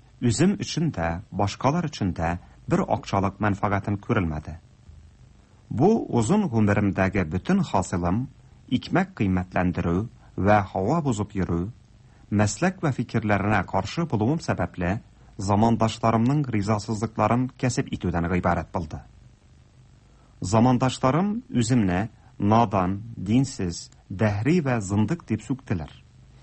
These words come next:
Миссионерларга ялланган дип күрсәтергә тырыштылар. Боларга түздем. Һичбер каршылык күрсәтмәдем. Алла Тәгалә үзе белә.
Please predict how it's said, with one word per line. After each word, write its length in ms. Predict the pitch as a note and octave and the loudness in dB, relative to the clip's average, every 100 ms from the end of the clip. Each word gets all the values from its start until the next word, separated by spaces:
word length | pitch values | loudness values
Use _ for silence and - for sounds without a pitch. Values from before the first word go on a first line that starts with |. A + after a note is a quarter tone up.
| - | -8
Миссионерларга 800 | - A2 - B2 B2 B2+ B2+ D#3+ E3 | -2 0 2 4 4 2 0 2 2
ялланган 580 | C#3 B2+ C#3 C3+ C3+ | 2 2 2 2 2
дип 180 | - - | 0 -6
күрсәтергә 460 | F2+ - D#2+ F#2 F2 | -8 -6 -6 -6 -6
тырыштылар. 480 | - F#2 - D2+ C2+ - - - - - - - - - - - - | -6 -8 -8 -10 -12 -18 -20 -20 -20 -20 -20 -20 -20 -20 -20 -20 -2
Боларга 460 | A2+ B2+ C#3+ D3+ D3+ | 2 4 4 2 0
түздем. 500 | - A#2+ - D2+ - - - - - - | -2 -6 -6 -8 -10 -20 -20 -20 -20 -6
Һичбер 400 | B2+ A#2+ - G3 | -2 -2 -2 -2
каршылык 480 | - G#2 - G2+ G2+ | 0 -4 -2 -6 -4
күрсәтмәдем. 680 | - - A2+ - - C#2+ D2 - - - - - - - - | -6 -2 -4 -4 -6 -8 -10 -16 -20 -20 -20 -20 -20 -20 -4
Алла 380 | A2+ G#2 C3+ G3 | 0 2 2 2
Тәгалә 580 | B2+ G2+ G2 G2 G2 - | 0 0 0 0 -2 -2
үзе 220 | C3 A#2 | -2 -2
белә. 280 | - D2+ | -4 -10